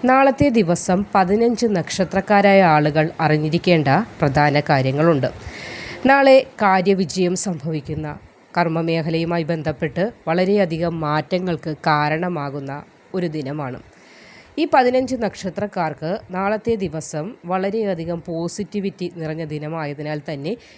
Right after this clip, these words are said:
ഏർപ്പെടുന്ന പ്രവൃത്തികളിലൊക്കെയും ആ വിജയം ഉണ്ടാകുന്നതാണ്. അപ്പോൾ നാളത്തെ ദിനം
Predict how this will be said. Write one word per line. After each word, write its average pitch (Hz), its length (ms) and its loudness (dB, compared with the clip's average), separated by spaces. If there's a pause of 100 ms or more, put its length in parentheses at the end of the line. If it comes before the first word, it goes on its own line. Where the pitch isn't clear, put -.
(220)
ഏർപ്പെടുന്ന 240 580 0
പ്രവൃത്തികളിലൊക്കെയും 180 1000 -6 (220)
ആ 147 60 -4
വിജയം 156 440 -10 (160)
ഉണ്ടാകുന്നതാണ്. 139 680 -6 (580)
അപ്പോൾ 170 200 -6
നാളത്തെ 160 460 -4
ദിനം 165 200 -4